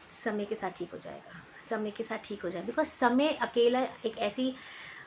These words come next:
अ, चीज़ है जो चलाएं माने वो चलती रहती है, वो हमारे लिए रुकती नहीं है। So, कोई भी, अ, negative event या sad event किसी की life में होता है, कोई trauma होता है, कोई accident होता है, कुछ भी होता है, समय के साथ body भी तो हील कर जाती है ना।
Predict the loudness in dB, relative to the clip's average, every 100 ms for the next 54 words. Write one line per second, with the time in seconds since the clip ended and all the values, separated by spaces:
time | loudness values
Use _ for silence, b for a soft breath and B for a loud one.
0 | -6 0 4 4 4 4 6 6 6 6
1 | 6 6 6 4 0 2 4 4 4 2
2 | 0 2 4 4 4 6 6 4 0 0
3 | 0 -2 -4 -8 -16 -20 -20 -20 -20 -18
4 | -2 6 6 10 10 12 10 4 4 B
5 | B B 4 6 6 2 4 8 8 8
6 | 4 4 4 4 2 4 8 10 10 6
7 | 2 2 0 0 2 4 2 0 -2 -2
8 | 0 0 2 0 0 2 2 2 0 -2
9 | -2 -4 0 0 0 -6 -10 -8 -6 -4
10 | -4 -2 0 2 0 -2 -4 B B -8
11 | 0 2 4 2 2 4 4 4 0 0
12 | -2 -2 -2 -4 -4 -6 -4 -4 -4